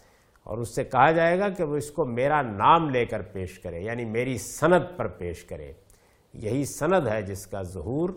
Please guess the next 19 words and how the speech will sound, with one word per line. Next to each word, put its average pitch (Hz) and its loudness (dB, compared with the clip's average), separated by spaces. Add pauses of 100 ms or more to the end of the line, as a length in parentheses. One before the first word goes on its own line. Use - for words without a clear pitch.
(640)
بسم 151 -6
اللہ 131 -2
الرحمن 104 -4
الرحیم 104 -6
کی 98 -10
صورت 90 -12
میں 78 -12
ہوتا - -16
ہے۔ - -20 (600)
قرآن 107 -4
مجید 104 -6
کی 101 -6
ہر 135 2
سورہ 113 0 (500)
اسی - -8
پیشین 110 -8
گوئی 135 -2
کے 123 -6
مطابق 120 2